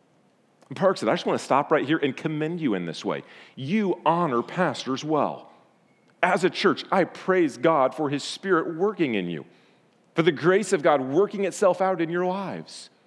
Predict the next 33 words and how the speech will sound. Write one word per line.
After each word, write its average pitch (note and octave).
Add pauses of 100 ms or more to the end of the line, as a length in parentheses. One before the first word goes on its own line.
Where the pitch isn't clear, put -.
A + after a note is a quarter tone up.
(460)
Through G3+
faithful G3+
giving, C#3+ (540)
you G3
provide F3
for F3
staff F3
pastors C3+
like F3
myself E3+
and D3
others D#3 (540)
to F3+
be D3+
able F#3
to F3
make E3+
a G3
living F3+
wage A#2
and C#3
provide D#3
for G3+
our G#2+
families. F2 (680)
And G3+
yes, G#3
I F3+
understand F#3
that -
you're E3+
not F3
giving D3